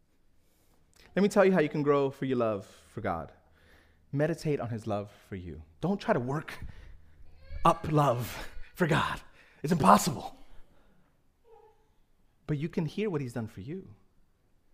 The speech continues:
He's justified you. He's forgiven you. He's made you a child. He has made you an heir. He has made you a partner in his renewal project. He will resurrect you in glory. Meditate on this truth. Allow them to, uh, infiltrate your imagination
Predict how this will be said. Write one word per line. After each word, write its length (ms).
He's 240
justified 680
you. 60
He's 200
forgiven 520
you. 240
He's 240
made 220
you 100
a 60
child. 560
He 100
has 140
made 180
you 120
an 180
heir. 420
He 120
has 140
made 180
you 80
a 60
partner 420
in 140
his 180
renewal 340
project. 500
He 100
will 180
resurrect 520
you 100
in 200
glory. 500
Meditate 540
on 220
this 160
truth. 340
Allow 380
them 260
to, 220
uh, 100
infiltrate 720
your 200
imagination 880